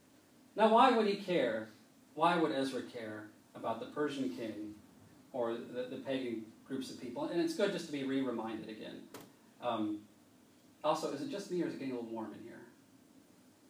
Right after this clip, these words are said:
Uh, if somebody wants to turn the A C back there, uh, that probably wouldn't be a bad idea. At least, maybe it's just the message, but I'm getting a little hot under the collar. <laughs> Okay. Um, actually, it's the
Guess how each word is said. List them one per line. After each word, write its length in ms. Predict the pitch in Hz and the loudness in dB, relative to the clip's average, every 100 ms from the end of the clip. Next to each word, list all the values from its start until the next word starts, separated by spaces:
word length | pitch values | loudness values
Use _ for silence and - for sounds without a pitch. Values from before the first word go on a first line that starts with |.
| - - - - 247 | -20 -20 -20 -20 -14
Uh, 240 | - 117 | -10 -10
if 60 | 113 | -10
somebody 240 | 208 202 - - - | -8 -8 -10 -14 -10
wants 180 | 160 - | -8 -8
to 80 | 135 | -8
turn 160 | 147 | -8
the 160 | 131 135 | -8 -8
A 40 | |
C 220 | 135 143 120 | -8 -6 -6
back 240 | - - | -6 -8
there, 180 | 113 117 - - - | -12 -14 -14 -20 -18
uh, 200 | 117 113 | -14 -12
that 120 | 120 - - | -14 -16 -16
probably 220 | 147 139 | -8 -8
wouldn't 160 | 127 117 | -6 -8
be 60 | 113 | -6
a 40 | |
bad 220 | 113 113 | -6 -4
idea. 300 | 110 110 110 107 - - - - | -6 -6 -8 -10 -14 -18 -20 -18
At 100 | 127 | -14
least, 160 | - - - - - - - - - - - | -14 -16 -20 -20 -20 -20 -20 -20 -20 -20 -8
maybe 140 | 131 | -4
it's 80 | - | -4
just 100 | - | -6
the 60 | 117 | -4
message, 300 | 123 - 107 | -4 -4 -8
but 120 | - | -6
I'm 80 | 113 | -6
getting 160 | 110 117 | -6 -6
a 40 | |
little 180 | 120 113 | -4 -4
hot 180 | 120 117 | -4 -6
under 200 | 110 117 | -6 -8
the 80 | |
collar. 200 | 107 202 196 180 185 196 | -6 -6 -4 -6 -6 -6
<laughs> 360 | - - - - | -4 -4 -4 0
Okay. 200 | 196 180 - - - - - - - - | 0 0 -2 -2 -4 -10 -16 -18 -20 -4
Um, 340 | - 104 107 - - - - - - | 0 0 -2 -10 -20 -20 -20 -18 -4
actually, 220 | - 151 | -2 0
it's 100 | |
the 40 | - | -4